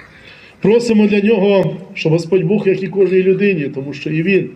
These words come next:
жив, з кимось спілкувався, десь працював, можливо, кого й образив,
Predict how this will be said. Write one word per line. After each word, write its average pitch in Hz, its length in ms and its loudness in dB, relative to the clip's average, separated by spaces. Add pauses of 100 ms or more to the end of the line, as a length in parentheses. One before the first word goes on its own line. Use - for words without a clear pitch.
(440)
жив, 185 380 0 (480)
з - 100 -20
кимось 175 280 2
спілкувався, 165 720 0
десь 156 120 -6
працював, 165 600 0
можливо, 160 340 0
кого 165 280 0
й 165 60 2
образив, 170 600 -2